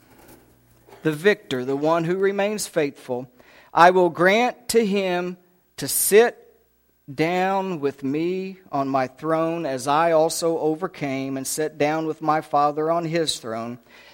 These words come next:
He who has an ear, let him hear what I'm saying to the churches." So what was the promise to being faithful?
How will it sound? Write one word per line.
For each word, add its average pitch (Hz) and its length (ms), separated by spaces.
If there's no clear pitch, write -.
He 233 340
who 247 200
has 214 340
an 233 120
ear, 156 400
let 131 260
him 156 140
hear 147 340
what 120 160
I'm 123 180
saying 127 400
to 139 120
the 131 100
churches." - 640
So - 160
what 175 240
was 170 100
the 190 80
promise 190 640
to 151 120
being 147 280
faithful? 143 720